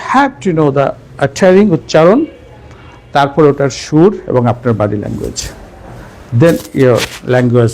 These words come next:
will be fulfilled। লেটারগুলো যদি ঠিক না থাকে, তাহলে আমার ওয়ার্ড হবে না। বাংলাদেশ, হরিণ, সুন্দরবন, সুজলা, সুফলা,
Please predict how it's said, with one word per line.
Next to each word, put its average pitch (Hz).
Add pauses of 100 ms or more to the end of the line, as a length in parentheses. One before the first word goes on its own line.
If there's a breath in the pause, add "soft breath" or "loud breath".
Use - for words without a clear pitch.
will 113
be 117
fulfilled। - (200)
লেটারগুলো 202 (120)
যদি 143 (120)
ঠিক 147
না 143
থাকে, 143
তাহলে 165
আমার 180 (120)
ওয়ার্ড 165 (140)
হবে 110 (100)
না। 82 (1000 soft breath)
বাংলাদেশ, 160 (840)
হরিণ, 156 (1500 soft breath)
সুন্দরবন, 165 (600)
সুজলা, 175 (180)
সুফলা, 165